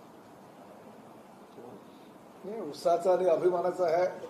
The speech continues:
खरं तर हा मराठमोळा उत्सव आहे आणि उत्सवाच्या ठिकाणी आपण उत्सव ठेवलेला आहे. म्हणजे सत्तावीस तारखेला, अ, पूर्ण महाराष्ट्रामध्ये किंवा देशामध्ये दहीहंडीचा उत्सव तर साजरा होणारच आहे,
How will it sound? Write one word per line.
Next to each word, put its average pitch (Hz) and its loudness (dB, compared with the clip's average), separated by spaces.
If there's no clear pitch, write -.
खरं 151 0
तर 170 4
हा 156 2
मराठमोळा 175 4
उत्सव 175 4
आहे 123 2
आणि 175 -2
उत्सवाच्या 214 2
ठिकाणी 220 0
आपण 220 0
उत्सव 208 0
ठेवलेला 156 0
आहे. - 0
म्हणजे 170 -2
सत्तावीस 190 -4
तारखेला, 190 2
अ, 156 0
पूर्ण 170 -6
महाराष्ट्रामध्ये 185 0
किंवा 196 0
देशामध्ये 190 -2
दहीहंडीचा 175 -2
उत्सव 185 -4
तर 190 -4
साजरा 170 6
होणारच 196 4
आहे, - 0